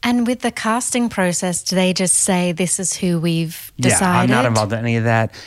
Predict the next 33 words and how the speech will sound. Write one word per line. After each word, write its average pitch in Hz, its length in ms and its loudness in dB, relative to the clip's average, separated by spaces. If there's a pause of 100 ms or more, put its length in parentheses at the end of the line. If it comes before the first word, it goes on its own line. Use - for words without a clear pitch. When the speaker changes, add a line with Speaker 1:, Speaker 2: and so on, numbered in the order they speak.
Speaker 2:
You 123 80 0
know, 113 140 2
Kay 123 260 0
would 110 160 2
email 110 380 2
me 107 160 2
while 101 180 2
she - 140 -6
was 101 100 -8
writing 95 220 0
the 104 80 -4
script - 440 -2
every 127 240 2
once 110 200 2
in - 40 0
a 156 40 4
while, 156 320 2
you 113 80 0
know, 107 100 0
"Could 98 200 -6
this 107 180 -2
happen? 98 260 -2
Could 95 120 -8
that 92 180 -4
happen?" 92 480 -6 (760)
But - 560 0 (880)
no, 135 340 2
I 117 140 2
mean, 120 100 4
it 113 80 2
was 110 300 0 (500)
a 127 160 2
miracle. 113 760 0